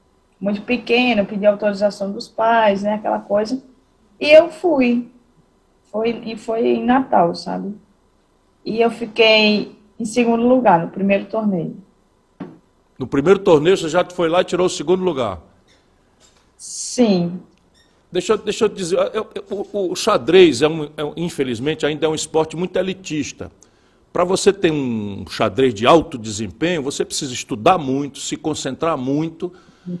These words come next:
Speaker 2: e você virou precocemente uma, uma enxadrista de alto nível, joga num nível absolutamente,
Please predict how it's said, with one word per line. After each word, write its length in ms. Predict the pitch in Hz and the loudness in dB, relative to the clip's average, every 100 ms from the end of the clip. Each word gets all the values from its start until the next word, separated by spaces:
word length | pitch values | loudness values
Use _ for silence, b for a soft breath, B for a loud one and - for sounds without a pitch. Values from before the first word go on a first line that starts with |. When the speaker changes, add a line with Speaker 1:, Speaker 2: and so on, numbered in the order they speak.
| B _ | B _
Speaker 2:
e 100 | 180 | -6
você 640 | 175 202 190 - 185 202 | 0 2 2 4 8 8
virou 460 | 196 208 185 170 165 | 6 2 2 2 0
precocemente 1080 | - - - - 190 - - 160 160 190 185 | -2 -4 -4 -2 -2 -2 -4 -6 -4 -6 -6
uma, 280 | 175 156 143 | -6 -6 -6
uma 160 | 139 | -6
enxadrista 560 | 135 - 131 113 120 123 | -8 -4 -4 -4 -6 -8
de 160 | 104 151 | -2 2
alto 320 | 220 226 170 | 2 0 -6
nível, 480 | 120 131 185 214 220 - | -4 -6 -6 -8 -10 -16
joga 420 | 104 104 156 165 | -8 2 2 2
num 140 | 135 123 | -2 -4
nível 400 | 123 139 120 110 | -4 -2 -2 -2
absolutamente, 960 | 131 - 139 135 113 123 147 147 113 | -6 -6 -8 -6 -6 -6 -8 -8 -10